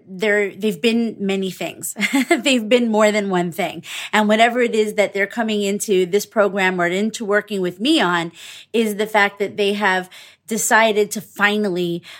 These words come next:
um, pursue the thing that they're the most passionate about, right? That's what this whole podcast is about, Passionate and Prosperous, how we can really build the prosperous lives and businesses based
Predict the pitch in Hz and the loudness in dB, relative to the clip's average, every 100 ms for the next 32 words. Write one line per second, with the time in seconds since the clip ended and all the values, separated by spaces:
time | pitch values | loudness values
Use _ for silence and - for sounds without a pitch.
0 | - 180 175 170 - 220 196 - - 226 | -8 -4 -4 -4 -6 -6 -4 -4 -4 -2
1 | 220 202 190 208 - 196 175 175 185 180 | 0 -2 -2 -6 -4 -6 -6 -8 -6 -4
2 | 185 180 180 - 175 - 190 180 - - | -2 -4 -4 -4 -4 -4 -8 -8 -6 -6
3 | - 180 196 185 185 185 185 180 220 214 | -4 -4 -4 -6 -6 -8 -8 -6 0 0
4 | 214 214 208 190 214 185 180 190 180 151 | 0 0 0 0 -2 -2 -2 -12 -8 -6
5 | 131 - - 202 202 220 202 202 170 180 | -8 -8 0 0 0 -4 -4 -4 -6 -8
6 | - 180 180 - 165 - - - - - | -2 -2 -2 -8 -10 -10 -12 -18 -20 -10
7 | - 226 226 214 214 - 226 202 190 - | 0 4 4 2 -4 -2 0 0 -4 -8
8 | _ - 226 233 214 175 - 214 233 196 | _ -4 0 0 -2 -4 2 4 4 2
9 | 175 185 185 - - - 196 208 - 220 | -2 -6 -10 -16 -20 -6 0 0 2 2
10 | 208 214 214 202 185 190 196 185 175 202 | 2 2 -2 -2 0 2 2 -2 -4 -2
11 | 226 247 226 185 175 160 214 233 294 - | -2 -4 -2 -2 -4 -2 2 2 2 -6